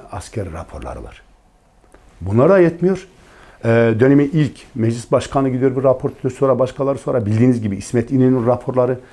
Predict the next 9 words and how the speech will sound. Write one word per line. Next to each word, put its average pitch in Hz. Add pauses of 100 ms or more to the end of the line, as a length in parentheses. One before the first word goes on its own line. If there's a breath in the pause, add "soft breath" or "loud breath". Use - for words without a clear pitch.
(260 loud breath)
Celal 117
Bayar'ın, 135
Fevzi 104
Çakmak'ın, 135
Kazım 101
Karabekir'in 131
var 127
da 117
var. 117